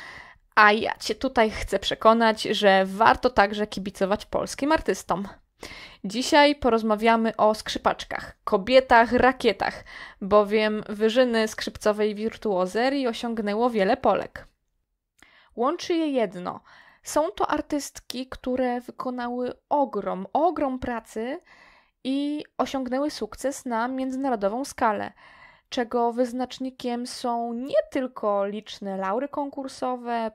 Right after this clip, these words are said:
pochlebne recenzje uważanych krytyków,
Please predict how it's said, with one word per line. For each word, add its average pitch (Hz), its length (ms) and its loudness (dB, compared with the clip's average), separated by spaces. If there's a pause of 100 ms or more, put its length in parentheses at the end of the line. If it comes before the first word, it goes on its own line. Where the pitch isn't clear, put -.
pochlebne 202 800 -6 (320)
recenzje 208 760 -4
uważanych 202 560 -6
krytyków, 254 640 -8